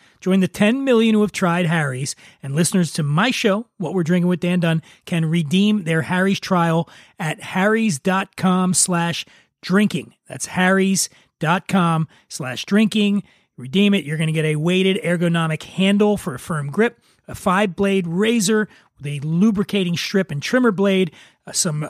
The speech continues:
rich lathering shave gel with aloe, keeps your skin nice and hydrated, very important, and a travel blade cover, keep your razor dry and easy to grab on the go.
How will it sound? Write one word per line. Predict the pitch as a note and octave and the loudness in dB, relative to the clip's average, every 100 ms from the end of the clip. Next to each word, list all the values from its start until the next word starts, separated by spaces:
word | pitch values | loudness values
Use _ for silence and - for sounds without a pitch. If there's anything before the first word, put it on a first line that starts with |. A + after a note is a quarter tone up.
| - | -12
rich | C#3+ C#3+ G#3 - | -10 0 0 2
lathering | F#3 F#3 F#3+ D#3+ | 0 2 4 2
shave | C#3 - - A3+ A#3+ F#3 | 0 0 2 2 2 0
gel | C#3 F#3+ G#3+ | 2 4 4
with | F#3+ D3 - | 2 0 -2
aloe, | F3+ G3+ G#3+ A3 G#3+ _ _ - | 0 2 2 0 -2 _ _ -14
keeps | D#3+ - F3+ | -12 -10 -8
your | |
skin | - - G3 G3+ | -6 2 2 4
nice | F3+ F3 E3+ | 4 2 0
and | C3 | -4
hydrated, | A#2 G3+ A3+ F3 G#3+ A3+ A3 | -6 -2 -2 0 0 2 -2
very | D3+ C3 | -4 -6
important, | A#2+ A2+ G#3+ B3+ A#3+ C4 - - _ | -10 -6 0 0 0 -6 -8 -20 _
and | - A3+ | -8 -6
a | |
travel | A3 - A3+ A3+ A#3 | -6 -6 -2 0 0
blade | G3+ G3+ F3+ | 2 0 0
cover, | - C#4 G3 F#3 - _ _ | -2 0 2 2 -2 _ _
keep | E3+ D3 | -8 -2
your | E3 | 0
razor | E3 F3 D#3 | 2 2 2
dry | D#3+ F3 E3+ E3 | 0 0 2 2
and | E3 E3+ F3 | 2 0 -4
easy | - F3 E3+ D#3 E3 D#3+ | -2 0 0 0 -2 -2
to | - F#3 | -2 -2
grab | D3+ D#3+ D3+ D3 D3 C#3 | 2 0 0 -2 -4 -4
on | E3+ D3 C#3 C#3 C#3 | -2 -2 -2 -4 -2
the | D#3 | -2
go. | C#3+ F3+ F3 A#2+ - | 2 2 2 0 -6